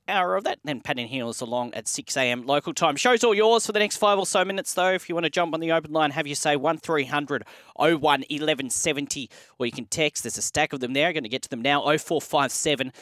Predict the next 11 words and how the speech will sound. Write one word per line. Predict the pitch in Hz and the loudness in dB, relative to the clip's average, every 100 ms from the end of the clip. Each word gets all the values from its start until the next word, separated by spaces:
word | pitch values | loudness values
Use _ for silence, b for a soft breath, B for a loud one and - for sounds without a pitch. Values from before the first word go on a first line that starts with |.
| B | B
seven | - - - 175 165 | -8 -4 0 0 -2
three | - 156 139 | -4 -2 0
six, | 123 - 143 - | -2 -4 -6 -8
seven | - - 151 139 131 | -6 -2 -2 -2 -6
three | - - 139 127 | -10 -4 -2 -2
six. | - - 131 - | -2 -6 -6 -4
This | 202 - | -4 -2
from, | 254 226 165 120 - | 2 2 2 -4 -4
uh, | 131 - | -4 -2
Chuck, | - - 139 - - b b b b b | -2 0 0 0 -10 b b b b b
uh, | - 120 131 131 | -4 -2 0 -2